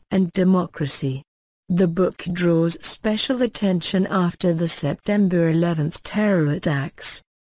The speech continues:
When the year two thousand became a landmark in the universal calendar, Christianity is the symbol of the strength of Western civilization.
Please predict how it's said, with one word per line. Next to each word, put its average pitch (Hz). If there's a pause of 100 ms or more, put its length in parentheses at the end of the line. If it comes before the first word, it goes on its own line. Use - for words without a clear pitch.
(140)
When 180
the 196
year 156
two 196
thousand 160 (120)
became 170
a 143
landmark 160 (100)
in 170
the 175
universal 170
calendar, 147 (320)
Christianity 185
is 180
the 185
symbol 160
of 160
the 170
strength 185
of 165
Western 151
civilization. 180